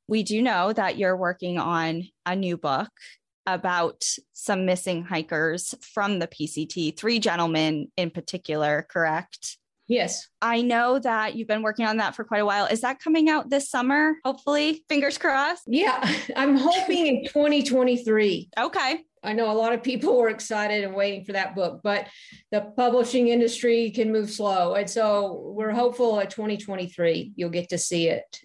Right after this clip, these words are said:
Speaker 2: And that is three young men who went missing on the Pacific Crest Trail, and we do not know what happened to them. And this, the book is also about the people who are working so hard to try to find them.
Speaker 1: Yes. And we know that you have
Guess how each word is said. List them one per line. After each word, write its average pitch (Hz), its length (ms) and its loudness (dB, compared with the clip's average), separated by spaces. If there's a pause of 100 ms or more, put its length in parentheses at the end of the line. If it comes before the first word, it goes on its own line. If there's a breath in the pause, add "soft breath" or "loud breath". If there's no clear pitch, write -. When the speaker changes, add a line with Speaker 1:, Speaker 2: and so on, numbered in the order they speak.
(160)
Speaker 2:
And 175 480 0
that 214 180 2
is 214 220 2
three 240 600 2
young 208 380 2
men 208 400 2
who 214 180 6
went 202 220 0
missing 208 420 0
on 190 120 -4
the 180 80 -8
Pacific 180 440 -4
Crest 180 360 -4
Trail, 247 320 4
and 220 100 4
we 208 80 4
do 208 120 2
not 185 180 2
know 180 140 2
what 175 160 2
happened 165 420 -6
to 170 140 -2
them. 151 380 -2
And 175 320 0
this, 180 460 -2
the 190 60 -2
book 196 240 2
is 180 80 0
also 180 240 2
about 175 180 2
the 170 60 0
people 190 400 0
who 190 60 2
are 180 60 2
working 185 300 2
so 175 180 0
hard 175 220 0
to 170 80 -2
try 160 240 -6
to 160 100 -8
find 160 460 -4
them. 160 360 -4 (160)
Speaker 1:
Yes. 196 340 -4
And 208 120 0
we 226 120 0
know 214 160 2
that 214 180 0
you 220 160 -4
have 190 420 0